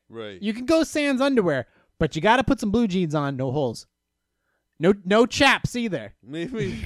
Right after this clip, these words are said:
Speaker 1: <laughs> maybe they need to get one of those convenience store signs. No shirt, no shoes, no
Speaker 2: No s-,
Speaker 1: service.
Speaker 2: wait, um, take your shoes. y-, no, you can leave your shoes. You can take
Speaker 1: Take
Speaker 2: your
Speaker 1: your
Speaker 2: shoes
Speaker 1: shoes
Speaker 2: off,
Speaker 1: off.
Speaker 2: but leave everything else
Speaker 1: Leave
Speaker 2: on.
Speaker 1: their, yeah,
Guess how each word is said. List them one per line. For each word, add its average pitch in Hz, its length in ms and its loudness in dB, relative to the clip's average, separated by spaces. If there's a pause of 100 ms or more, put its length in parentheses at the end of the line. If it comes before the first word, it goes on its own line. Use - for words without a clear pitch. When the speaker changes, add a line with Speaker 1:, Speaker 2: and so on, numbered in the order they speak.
Speaker 1:
<laughs> - 140 -20
maybe 175 260 -4
they 180 140 -4
need 165 200 -8
to 151 80 -10
get 151 220 -8
one 147 120 -10
of 151 80 -10
those 123 360 -14 (140)
convenience 131 560 -12
store 120 280 -14
signs. 143 600 -14 (300)
No 156 220 -8
shirt, 165 380 -10
no 147 200 -10
shoes, 160 400 -14
no 190 100 -4
Speaker 2:
No 190 60 -2
s-, 180 140 -12
Speaker 1:
service. - 520 -14
Speaker 2:
wait, 208 220 -2 (100)
um, 165 500 2 (760)
take 190 220 -4
your 190 80 -6
shoes. 175 340 -4
y-, 190 140 -16 (180)
no, 226 160 8
you 254 160 2
can 311 140 -2
leave 285 180 0
your 233 140 2
shoes. 220 320 -2 (100)
You 202 140 -2
can 311 100 -4
take 339 140 2
Speaker 1:
Take - 20 0
Speaker 2:
your 330 60 2 (140)
Speaker 1:
your 330 40 6
Speaker 2:
shoes 262 80 4
Speaker 1:
shoes - 20 2
Speaker 2:
off, 269 280 6
Speaker 1:
off. 135 380 -4
Speaker 2:
but 226 140 2
leave 254 200 2
everything 262 360 6
else 240 200 4
Speaker 1:
Leave 339 80 -4
Speaker 2:
on. 208 180 4
Speaker 1:
their, 175 160 -4
yeah, 147 320 -10